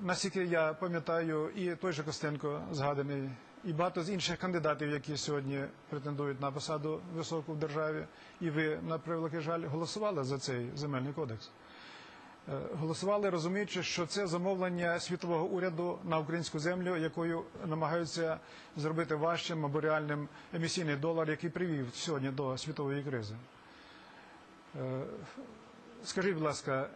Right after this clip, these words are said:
як ви до цього ставитеся? І чи не ви не відчуваєте відповідальність за те, що свого часу не зробили так, як, до речі, чимало і, е,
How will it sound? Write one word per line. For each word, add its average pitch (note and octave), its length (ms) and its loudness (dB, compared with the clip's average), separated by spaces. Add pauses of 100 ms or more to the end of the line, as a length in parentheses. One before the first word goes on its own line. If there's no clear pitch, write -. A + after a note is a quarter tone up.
як F#3+ 220 0
ви G3+ 80 0
до E3+ 100 0
цього F3 200 2
ставитеся? C#3 800 2
І F3 80 0
чи F3 160 0
не G3 100 2
ви E3+ 360 2
не D#3 140 0
відчуваєте D#3+ 420 0
відповідальність D3+ 580 0
за F3 80 -2
те, E3 60 -2
що D3 320 0 (420)
свого D#3 300 0
часу D#3 520 0 (220)
не E3 80 2
зробили F#3 320 2
так, F#3 200 0
як, E3+ 120 2
до D#3+ 80 0
речі, F3 300 2
чимало E3+ 540 2 (140)
і, E3 100 0
е, D3 560 0